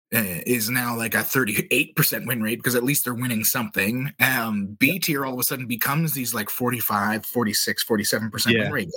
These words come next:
Speaker 1: guys. Um, uh, because there's, like, uh, the, the, like, the top end is, is so skewed, right?
Speaker 2: Mm.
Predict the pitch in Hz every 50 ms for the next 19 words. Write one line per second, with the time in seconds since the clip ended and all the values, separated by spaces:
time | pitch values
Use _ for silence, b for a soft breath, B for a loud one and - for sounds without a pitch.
0 | - - 185 202 208 - B B B B B B B B B - 135 131 127 120
1 | 113 107 101 95 - - _ _ _ _ _ _ _ _ _ _ _ _ _ _
2 | _ _ _ _ _ _ _ _ _ _ _ _ - - - _ - 110 127 135
3 | 131 127 131 135 - 165 151 131 147 151 143 - - - 135 120 139 135 135 135
4 | 127 - - - - _ - - 117 120 120 120 113 110 110 123 120 120 120 120
5 | 117 - - - 104 107 110 113 110 110 110 107 107 107 107 - _ _ _ _
6 | _ - 113 117 110 - 123 - - - 143 156 160 139 120 117 113 107 104 107
7 | 104 104 - - - B B B B B B B B B - 117 - - - -
8 | - 151 143 143 131 131 127 123 - - - - - 127 151 147 107 80 73 -
9 | - - - _ _ - - 117 135 160 160 - - 127 117 113 110 104 101 92
10 | 85